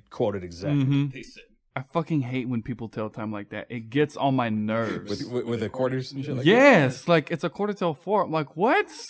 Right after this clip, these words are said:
Speaker 2: I'm like, "Dude, just say four forty-five." <laughs> God, I hate when people do that.
Speaker 1: Let's do a syllabus test. Or a syllabus. Uh, <laughs> oh, God, I got college on my mind. <laughs> Uh, syllable test. Quarter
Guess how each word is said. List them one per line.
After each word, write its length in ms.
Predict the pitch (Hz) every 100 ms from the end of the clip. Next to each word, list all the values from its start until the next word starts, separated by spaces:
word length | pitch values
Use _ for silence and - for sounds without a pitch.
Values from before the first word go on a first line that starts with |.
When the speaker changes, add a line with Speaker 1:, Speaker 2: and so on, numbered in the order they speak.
| - _ - -
Speaker 2:
I'm 160 | - 262
like, 280 | 262 185 165
"Dude, 320 | 285 330 240
just 180 | 240 262
say 120 | 285
four 260 | - 254 269
forty-five." 880 | 269 277 196 - 202 226 180 131 135
<laughs> 800 | 170 139 147 143 139 - - - _ _ - - - - _ -
God, 380 | 226 254 233
I 160 | 180 156
hate 240 | 165 233
when 100 | 294 285
people 300 | 214 190 170
do 200 | 151 139
that. 300 | 117 85 - _ -
Speaker 1:
Let's 140 | 113
do 100 | 143
a 60 | 123
syllabus 400 | - 120 104 -
test. 300 | 95 - - _ _ -
Or 160 | 107
a 100 | 98 -
syllabus. 500 | - 80 78 - -
Uh, 260 | 101 101 90 - -
<laughs> 260 | 131 - -
oh, 180 | 120 123
God, 260 | 98 117 107
I 40 |
got 160 | 107 104
college 300 | 117 101 92
on 60 |
my 80 | 95
mind. 380 | 87 92 101 143
<laughs> 60 | - - - - -
Uh, 300 | 120 107 95
syllable 380 | 98 156 123 95
test. 420 | - 76 - - - _ _ _ _ - _
Quarter 460 | - - 165 165